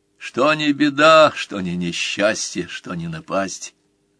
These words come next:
меня страной не обойдёт. Отчего это так? Вы не знаете? Может быть, от того, что по натуре я человек до глупости доверчивый.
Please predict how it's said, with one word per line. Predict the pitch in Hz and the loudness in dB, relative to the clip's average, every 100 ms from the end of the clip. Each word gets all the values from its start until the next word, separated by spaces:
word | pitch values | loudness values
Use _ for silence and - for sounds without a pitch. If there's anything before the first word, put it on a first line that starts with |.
| _ | _
меня | 82 78 82 180 180 | -12 -8 -2 -2 -2
страной | - - 117 104 101 | -8 -8 -8 -6 -8
не | 90 | -8
обойдёт. | 82 78 73 - - _ _ _ _ _ _ _ _ _ | -10 -12 -12 -16 -18 _ _ _ _ _ _ _ _ _
Отчего | 190 - - 247 247 | -4 -2 -4 2 2
это | 185 - - | 2 -4 -14
так? | - - - _ _ _ _ _ _ _ _ | -16 -16 -20 _ _ _ _ _ _ _ _
Вы | 90 87 | -6 -4
не | 90 | -2
знаете? | 92 160 175 - - _ _ _ _ _ _ _ _ _ _ _ _ - | -2 -2 -4 -16 -20 _ _ _ _ _ _ _ _ _ _ _ _ -8
Может | 151 226 202 185 | -2 -2 -4 -4
быть, | 226 185 | -6 -8
от | - 226 - | -8 -10 -8
того, | 226 226 | -8 -6
что | 208 - 208 | -6 -6 -8
по | - 214 | -8 -10
натуре | 214 254 240 117 | -10 -8 -6 -4
я | 85 85 | -4 -6
человек | - 95 90 90 | -6 -4 -4 -6
до | 85 202 | -8 -8
глупости | 196 269 269 202 - 180 | -6 -8 -8 -10 -8 -8
доверчивый. | 147 131 92 87 - 73 | -8 -6 -8 -8 -12 -12